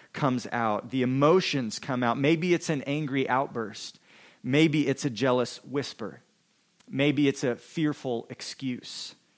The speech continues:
Or perhaps it's a proud comment or a self-interested lie. Maybe it's a hurtful jab,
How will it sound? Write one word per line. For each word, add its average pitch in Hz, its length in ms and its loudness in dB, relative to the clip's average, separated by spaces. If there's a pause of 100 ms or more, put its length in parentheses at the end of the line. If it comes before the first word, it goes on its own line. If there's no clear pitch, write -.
(520)
Or - 60 -10
perhaps 139 460 4
it's 120 120 -10
a - 60 -8
proud 131 440 4
comment 117 720 -6 (120)
or 117 440 -8 (400)
a 123 80 -6
self-interested 123 1120 -2 (100)
lie. 101 460 -4 (840)
Maybe 127 220 0
it's - 100 -4
a 147 60 -2
hurtful 147 380 -2
jab, 110 520 0